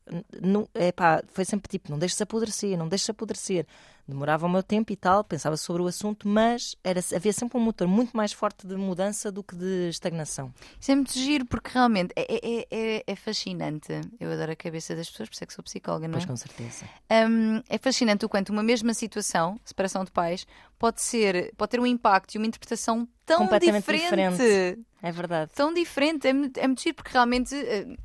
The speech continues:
Speaker 2: já, já acompanhei mulheres em que nitidamente, porque quando fomos lá, portanto, à história de vida, et cetera, nitidamente, eh, o, a história de, de,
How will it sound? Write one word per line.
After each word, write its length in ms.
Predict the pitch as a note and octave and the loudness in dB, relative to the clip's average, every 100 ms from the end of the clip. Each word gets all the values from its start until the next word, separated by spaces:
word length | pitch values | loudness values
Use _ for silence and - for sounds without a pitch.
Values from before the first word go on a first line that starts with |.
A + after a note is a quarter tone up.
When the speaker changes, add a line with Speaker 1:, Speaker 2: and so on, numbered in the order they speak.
| - - - | -20 -20 -4
Speaker 2:
já, 400 | E3+ E3+ D#3+ D3+ | 4 6 8 4
já 460 | E3 D#3+ D#3 D3 - | 2 2 2 2 -4
acompanhei 480 | - F3 F3 E3+ D#3 | -8 -6 -4 -2 -2
mulheres 480 | E3+ F3+ F3 F3+ - | -2 0 0 0 -6
em 160 | G3 F#3+ | -4 -4
que 420 | - G3+ G#3 A3+ - _ _ G3 | -4 -2 0 -2 -6 _ _ -2
nitidamente, 500 | G3 G3 F3+ G#3+ A3+ | -2 -2 0 -2 -2
porque 120 | - | -6
quando 140 | D#3+ | -8
fomos 260 | - D#3+ D3+ | -6 -8 -6
lá, 260 | D3+ - - _ | -4 -4 -8 _
portanto, 220 | - - - | -18 -10 -8
à 20 | |
história 280 | - D#3+ E3 | -4 -2 -2
de 80 | |
vida, 140 | E3 E3+ | -4 -4
et 100 | - | -2
cetera, 300 | F3+ G3+ G#3+ - - - A3 A3+ | -4 -4 -10 -14 -20 -6 -2 0
nitidamente, 760 | A3 G#3 G#3 G#3 A#3 - C4+ - | 0 0 2 2 0 -2 -6 -4
eh, 240 | - F#3+ - | 0 2 2
o, 280 | G3 F#3+ F3+ | 0 0 -2
a 60 | - | -2
história 540 | - A3+ G#3 G3 F3+ | 0 4 4 4 2
de, 360 | E3+ E3 F3 E3+ | 0 -4 -4 -6
de, 720 | D#3+ E3 D#3+ D#3 D#3 D3+ | -6 -8 -6 -6 -8 -8